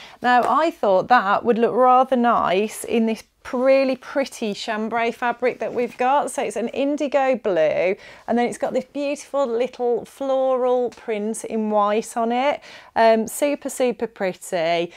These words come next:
think it would look lovely sewn up into one of those tops, and then you could just pair it with, um, your favourite jeans or shorts or trousers, and I think that would look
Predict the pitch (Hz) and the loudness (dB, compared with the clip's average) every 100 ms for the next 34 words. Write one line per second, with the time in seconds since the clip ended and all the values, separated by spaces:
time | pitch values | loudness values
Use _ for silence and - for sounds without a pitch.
0 | - _ 240 233 214 226 233 208 240 254 | -20 _ -4 -2 -2 0 0 4 4 4
1 | 220 220 196 190 185 - 226 214 202 214 | 0 0 2 2 0 0 2 2 -2 -8
2 | - 208 - 208 214 208 - 185 190 - | -6 -6 -4 0 0 -2 -4 -2 -4 -6
3 | - 196 196 - - 196 202 202 202 - | -6 -2 -2 -6 -8 -4 -2 -4 -6 -8
4 | 185 214 - - 214 208 190 165 185 196 | -8 -8 -10 -8 -4 -2 -4 -4 -4 -2
5 | 196 - - - - 196 196 190 165 220 | -4 -8 -20 -14 -4 -2 0 -2 -4 -2
6 | 202 196 185 - 233 233 233 233 233 - | -2 -2 -8 -2 0 2 2 0 -2 -4
7 | - 190 190 185 - 262 254 247 240 220 | -2 2 2 0 -2 0 2 4 2 0
8 | - 170 190 - 226 214 208 220 220 208 | -6 -6 -6 -4 -2 0 0 0 0 2
9 | 208 208 - 196 196 - 202 185 - 180 | 2 2 -2 -10 -10 -8 -8 -6 -8 -6
10 | 185 - 196 185 175 - | -8 -6 -2 -2 -2 -8